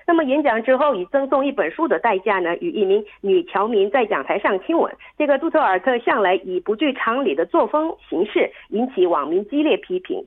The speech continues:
那么在这次座谈会上呢，他穿了深蓝色的衬衫，不知道是故意的还是怎么样，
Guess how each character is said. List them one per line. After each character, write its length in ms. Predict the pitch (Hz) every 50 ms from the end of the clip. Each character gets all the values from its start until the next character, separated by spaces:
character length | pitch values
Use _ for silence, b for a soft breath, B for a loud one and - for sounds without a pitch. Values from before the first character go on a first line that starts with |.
| B B B
那 100 | B 285
么 120 | 285 294
在 180 | 285 302 277 262
这 160 | 262 285 262 254
次 120 | - 254
座 160 | 226 294 262
谈 180 | 226 208 180 196
会 160 | 196 294 233
上 220 | 220 254 226 202
呢， 100 | 196 185
他 160 | 180 - 220 220
穿 220 | - - 247 226
了 100 | 185 175
深 200 | - - 311 320
蓝 200 | 269 175 165 185
色 100 | - 208
的 100 | 190 233
衬 220 | - - 269 220 202
衫， 240 | 208 262 269 294 285 B B B
不 80 | - 285
知 80 | 294
道 160 | 285 320 285 262
是 160 | 262 233 240
故 220 | 247 - 320 320
意 100 | 349 349
的 100 | 233 208
还 160 | 190 - 180
是 120 | 190 233 220
怎 120 | 208 180
么 120 | 139 143 165
样， 160 | 220 220